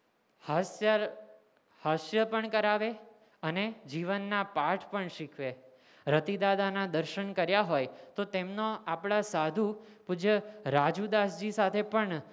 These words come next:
એક અદ્ભુત સંબંધ છે. રાજુદાસજીને જ્યારે પણ આપણે જોયા હોય તો અચાનક એમના મનમાં કાંઈ ઉદ્વેગ આવ્યો હોય તો દોડતા દોડતા આવશે અને રતિદાદા બેઠા હશે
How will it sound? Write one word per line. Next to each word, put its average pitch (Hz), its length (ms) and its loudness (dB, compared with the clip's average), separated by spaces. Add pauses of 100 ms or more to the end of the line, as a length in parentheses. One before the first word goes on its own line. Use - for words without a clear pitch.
(140)
એક 208 200 -4
અદ્ભુત 165 580 -2
સંબંધ 147 460 -6
છે. 131 240 -8 (440)
રાજુદાસજીને 185 1080 0 (280)
જ્યારે 151 440 0
પણ 202 300 -2 (160)
આપણે 185 280 -2
જોયા 160 320 2
હોય 151 280 2 (460)
તો 180 100 2
અચાનક 220 640 0 (380)
એમના 175 280 -4
મનમાં 185 420 -4
કાંઈ 196 180 0
ઉદ્વેગ 165 400 -2
આવ્યો 190 300 2
હોય 196 240 2 (320)
તો 190 100 0
દોડતા 185 460 2
દોડતા 202 360 2
આવશે 190 420 2
અને 190 340 -6
રતિદાદા 202 600 0
બેઠા 175 420 2
હશે 185 260 0